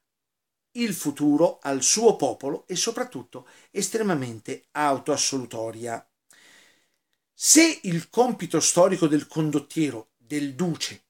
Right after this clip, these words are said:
era quello di condurre il proprio popolo, preparandolo alle sfide e alla grandezza, come vagheggiato dalle iperbole fasciste che tutt'oggi sono la base di una certa narrativa nostalgica dei tempi in cui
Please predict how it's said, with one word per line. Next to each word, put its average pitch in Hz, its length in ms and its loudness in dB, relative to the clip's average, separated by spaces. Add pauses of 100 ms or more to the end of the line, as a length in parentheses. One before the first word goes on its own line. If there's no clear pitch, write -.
era 143 240 -4
quello 202 200 -2
di 165 100 0
condurre 151 560 -2
il 131 280 -8
proprio 180 560 0
popolo, 110 640 2
preparandolo 139 880 0
alle 127 240 -8
sfide 175 520 -2 (300)
e 156 160 0
alla 156 160 6
grandezza, 147 760 0 (180)
come 151 460 -2 (240)
vagheggiato 139 1120 0 (320)
dalle 135 600 0 (220)
iperbole 139 800 2 (340)
fasciste 147 560 -4
che - 220 -16
tutt'oggi 139 680 2 (280)
sono 156 360 0
la 135 160 0
base 139 520 4
di 135 80 -10
una 135 180 -6
certa 170 380 2
narrativa 139 500 -2
nostalgica 127 800 -6
dei 131 240 -6
tempi 147 540 -4
in 139 100 -6
cui 156 340 -2